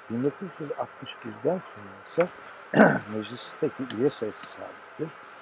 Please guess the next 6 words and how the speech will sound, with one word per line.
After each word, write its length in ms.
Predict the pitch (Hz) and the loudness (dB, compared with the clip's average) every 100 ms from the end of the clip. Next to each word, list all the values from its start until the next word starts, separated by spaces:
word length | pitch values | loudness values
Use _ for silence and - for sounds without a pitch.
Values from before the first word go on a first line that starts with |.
| - | -16
Seçim 360 | - 123 - 135 | -4 -4 -2 -6
çevresi, 420 | - 101 - 110 | -4 -6 -8 -10
seçim 360 | - 113 117 110 | -8 -8 -6 -6
bölgesi 320 | 104 - - - | -6 -8 -14 -14
sistemine 420 | - 113 107 113 | -6 -4 -2 -4
geçilmiştir. 680 | 95 - - - - - | -6 -10 -12 -14 -14 -14